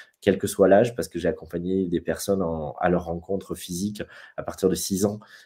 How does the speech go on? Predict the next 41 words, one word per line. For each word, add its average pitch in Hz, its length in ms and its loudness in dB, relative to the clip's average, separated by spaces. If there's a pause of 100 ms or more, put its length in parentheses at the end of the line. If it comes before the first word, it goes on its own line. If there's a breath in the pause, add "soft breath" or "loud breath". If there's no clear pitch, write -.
(120)
et 92 280 4
heu, 87 560 4
et 92 100 0
jusqu'à 92 520 0
quatre-vingts 92 840 0
et 101 100 -4
quelques 87 380 0
années, 90 320 2 (420 loud breath)
heu, 85 340 2
et - 60 -2
finalement 90 320 -2
ça 92 160 -10
s'adère-, 90 500 6
ça - 160 -8
s'a-, 80 240 -2
avec 87 300 -2
des 92 100 -2
personnes, 92 500 2
heu, 82 280 -4
physiquement 95 500 -2
valides, 104 460 4 (160)
heu, 85 360 -2
et 90 100 -2
des 87 140 -2
personnes, 101 560 0 (320 soft breath)
heu, 87 120 -2
moins 95 260 2
alertes, 120 420 4 (380 soft breath)
heu, 87 40 -2
avec 87 520 2
des 92 100 0
personnes 95 300 -2
avec 85 160 0
des 87 120 2
handicaps 87 400 0
moteurs 107 460 6
et 85 40 2
des 82 100 -2
personnes 110 460 0
qui, 101 320 2
heu, 90 240 4